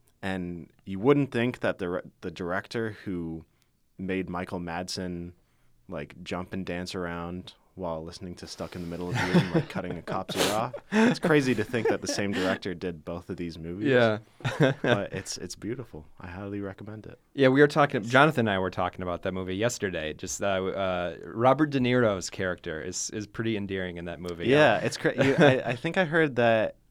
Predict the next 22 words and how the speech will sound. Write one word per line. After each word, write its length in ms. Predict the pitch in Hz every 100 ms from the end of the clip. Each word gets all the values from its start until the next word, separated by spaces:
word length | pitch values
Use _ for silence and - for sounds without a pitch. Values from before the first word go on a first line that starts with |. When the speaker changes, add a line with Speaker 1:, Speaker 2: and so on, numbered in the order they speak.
| _ _ - 98
Speaker 1:
the 600 | 110 104 98 92 92 - - - - -
De 120 | 101
Niro, 280 | 113 123 131
I 120 | 123
think, 300 | 113 123 117 -
originally 460 | 101 104 107 107 98
wanted 400 | 95 98 98 95
to 120 | 98
do 800 | 82 95 95 92 92 90 87 87
Max 440 | 90 90 90 -
Cherry. 500 | - 98 85 55 62 _ _ _ _ _ -
Speaker 2:
Okay. 420 | 120 113 135 131 - -
Speaker 1:
Yeah, 400 | - 120 101 73 76 -
but 380 | 107 104 92 - _ _ -
Tarantino 720 | 127 110 110 110 107 101 92
really 280 | 90 104 104
wanted 340 | 98 98 95 82
Robert 320 | 85 85 -
Forster 420 | - 85 - 85
for 120 | -
the 120 | 78 76
role. 360 | 71 69 82